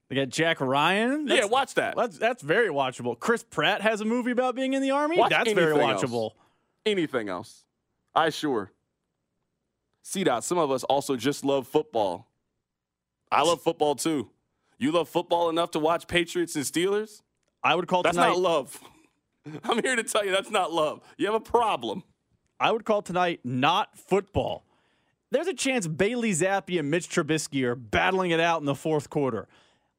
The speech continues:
Speaker 1: Th-, that's a mac game. I'm good. Pass. Barry Sanders documentary, also on Prime.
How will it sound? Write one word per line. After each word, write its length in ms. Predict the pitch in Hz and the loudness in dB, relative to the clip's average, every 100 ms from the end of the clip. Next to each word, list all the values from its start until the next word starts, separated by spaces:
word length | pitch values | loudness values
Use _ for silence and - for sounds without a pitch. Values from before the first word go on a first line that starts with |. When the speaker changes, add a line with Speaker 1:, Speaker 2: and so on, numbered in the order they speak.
| _ _ _ | _ _ _
Speaker 1:
Th-, 120 | 156 - _ - | -4 -4 _ -2
that's 240 | 175 269 | 0 0
a 60 | 269 | 0
mac 380 | 226 214 - | 0 0 -4
game. 340 | - 143 107 92 _ _ | -4 -4 -4 -10 _ _
I'm 200 | - 262 | -2 0
good. 360 | 220 208 127 95 _ _ _ _ _ _ | 2 0 -2 -8 _ _ _ _ _ _
Pass. 600 | - 226 165 110 - - - _ _ _ _ _ _ _ _ _ _ _ _ _ _ - | 0 2 2 -2 -4 -8 -10 _ _ _ _ _ _ _ _ _ _ _ _ _ _ 0
Barry 200 | 320 302 | 0 0
Sanders 380 | 349 359 285 | 0 0 0
documentary, 540 | 190 208 170 180 160 147 | 0 0 0 -2 0 2
also 260 | 214 226 | 2 2
on 160 | 180 147 | 0 0
Prime. 340 | 156 147 101 | 0 -2 -4